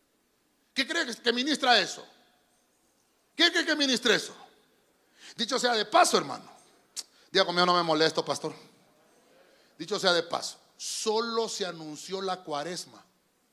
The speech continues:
miércoles de ceniza. Perdóneme. Solo se anunció la cuaresma, miércoles de ceniza. Y ha habido una de accidentes, de muertes.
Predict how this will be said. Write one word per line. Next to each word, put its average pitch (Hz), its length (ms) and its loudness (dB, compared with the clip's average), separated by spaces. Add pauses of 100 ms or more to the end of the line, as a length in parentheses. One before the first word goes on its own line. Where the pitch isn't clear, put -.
(360)
miércoles 170 400 -4
de 147 100 -6
ceniza. 139 500 -10 (760)
Perdóneme. 131 500 -4 (880)
Solo 247 560 2
se 208 100 -6
anunció 175 460 -6
la 208 140 -4
cuaresma, 147 560 -10
miércoles 156 360 -10
de 135 120 -10
ceniza. 117 360 -18 (760)
Y 120 120 -10
ha 143 140 0
habido 175 380 -6
una 185 400 -6
de 147 160 -8
accidentes, 131 920 -10
de 131 160 -8
muertes. 139 920 -6